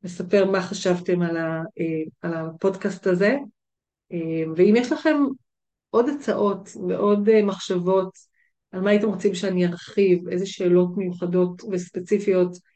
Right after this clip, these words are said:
שאולי עדיין לא ערכתי לגביהם שום פודקאסט, אני אשמח מאוד, אה, לעשות את זה, ולכן אשמח לתגובותיכם. וכמובן, תשתפו הלאה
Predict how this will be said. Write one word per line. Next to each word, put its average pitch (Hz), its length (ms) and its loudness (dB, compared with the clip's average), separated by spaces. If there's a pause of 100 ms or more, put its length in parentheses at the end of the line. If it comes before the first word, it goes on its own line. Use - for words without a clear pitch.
(260)
שאולי 190 380 2
עדיין 190 320 2
לא 196 200 6
ערכתי 190 380 -2
לגביהם 175 640 -4
שום 180 320 0
פודקאסט, 185 520 -6 (360)
אני 180 180 0
אשמח 208 380 -2
מאוד, 180 340 2 (220)
אה, 160 240 -6
לעשות 165 440 -6
את 165 120 -4
זה, 165 80 -2 (580)
ולכן 175 580 -2
אשמח - 380 -4
לתגובותיכם. 175 840 -4 (520)
וכמובן, 214 580 2
תשתפו 294 680 -2
הלאה 285 240 2